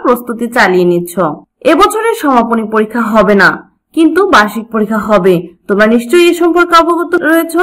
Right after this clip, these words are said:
তাই তোমাদেরকে ভালোভাবে পরীক্ষার জন্য প্রস্তুতি নিতে হবে। সেই লক্ষ্যে আজকে আমি তোমাদেরকে গণিত বিষয়ে সংক্ষিপ্ত প্রশ্ন সম্পর্কে ধারণা দিব,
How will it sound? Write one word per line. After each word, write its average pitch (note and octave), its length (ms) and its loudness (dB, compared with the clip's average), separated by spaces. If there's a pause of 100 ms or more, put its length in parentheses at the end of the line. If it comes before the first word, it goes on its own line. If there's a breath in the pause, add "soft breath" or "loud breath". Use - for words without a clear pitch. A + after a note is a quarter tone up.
(180)
তাই A#3 200 2 (120)
তোমাদেরকে A#3 520 0 (120)
ভালোভাবে C#4+ 500 2
পরীক্ষার G3 460 -2
জন্য G3+ 120 2 (100)
প্রস্তুতি D#4 380 -4
নিতে G3+ 220 -2
হবে। F3+ 240 -2 (140)
সেই F#4+ 180 4
লক্ষ্যে G4+ 380 2 (140)
আজকে G#3+ 320 0
আমি G3 180 0 (100)
তোমাদেরকে F#3+ 460 -2 (180)
গণিত A3 300 0
বিষয়ে G#3 400 2 (140)
সংক্ষিপ্ত C4 380 -2 (140)
প্রশ্ন D#4+ 260 0 (260)
সম্পর্কে D#4 380 -2 (120)
ধারণা G3+ 260 4
দিব, G3+ 160 0